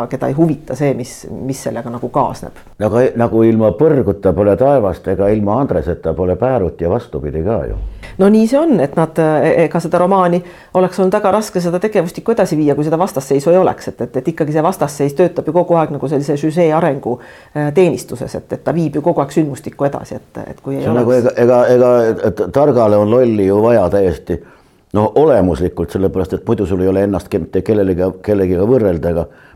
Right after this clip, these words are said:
Speaker 2: millegi najal kiidelda ja, ja üldse mit-, no ei ole võimalik.
Speaker 1: Jah, aga vaat see huvitav on ka ikkagi jälle see Tammsaare puhul, et ta, e, üldiselt, e,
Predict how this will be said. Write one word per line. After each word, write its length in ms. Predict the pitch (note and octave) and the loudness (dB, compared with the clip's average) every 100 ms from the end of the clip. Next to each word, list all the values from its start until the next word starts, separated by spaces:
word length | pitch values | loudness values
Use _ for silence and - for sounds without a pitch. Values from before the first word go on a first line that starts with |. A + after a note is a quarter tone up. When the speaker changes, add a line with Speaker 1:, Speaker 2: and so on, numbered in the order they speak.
| - | -2
Speaker 2:
millegi 300 | A#2 G2 F2+ | 2 2 2
najal 260 | F#2+ F#2+ F#2+ | 0 0 0
kiidelda 500 | C3 A2 D#2 C#2+ D#2+ | 0 0 0 -2 -4
ja, 140 | D#2+ D2+ C2 | -2 -4 -4
ja 120 | F#2+ | -2
üldse 340 | A2+ A#2 - B1 B1+ | -2 -4 -12 -14 -12
mit-, 240 | D2+ - _ - | -14 -14 _ -12
no 160 | D#2+ E2 | -6 -4
ei 80 | F2+ | 0
ole 140 | A#2 | 2
võimalik. 360 | G2+ C#2 - - _ - | 2 0 -8 -18 _ -2
Speaker 1:
Jah, 200 | A#3 D#4 A3 | 0 0 0
aga 160 | G3 | 0
vaat 260 | G#3 G#3 - | -2 -4 0
see 140 | A#3 | 0
huvitav 460 | A3+ C4 C#4+ - F3+ | 2 0 0 2 2
on 180 | G#3+ G#3 | 2 0
ka 160 | G3 F3+ - C3+ | 0 0 -4 -2
ikkagi 300 | F3+ F#3 G3+ | -2 0 0
jälle 140 | F#3 | 0
see 140 | A#3 A3 | 2 2
Tammsaare 360 | D#3+ E3 D3+ D3+ | 2 0 -2 0
puhul, 260 | F3 E3 | 2 2
et 80 | D3 | 2
ta, 140 | D3+ E3 D#3+ - - - - | 0 0 0 -4 -20 -20 -16
e, 140 | - E3 A#3 | -4 0 2
üldiselt, 640 | E4 - E3 E3 - | 0 -2 -4 -6 -10
e, 60 | - | -4